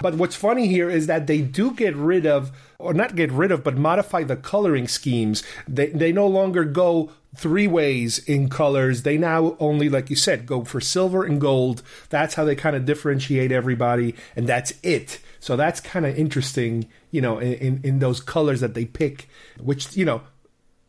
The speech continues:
all of a sudden, when we now jump forward,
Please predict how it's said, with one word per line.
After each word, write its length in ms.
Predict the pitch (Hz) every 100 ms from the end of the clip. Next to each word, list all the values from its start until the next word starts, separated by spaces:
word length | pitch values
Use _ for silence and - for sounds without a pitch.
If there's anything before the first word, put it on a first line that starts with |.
| _
all 260 | 185 208 180
of 60 |
a 60 | 143
sudden, 500 | - 285 156 143 - _ _
when 160 | 143 143
we 100 | 143
now 200 | 156 160
jump 360 | 131 151 147
forward, 760 | 135 - - 269 160 123 110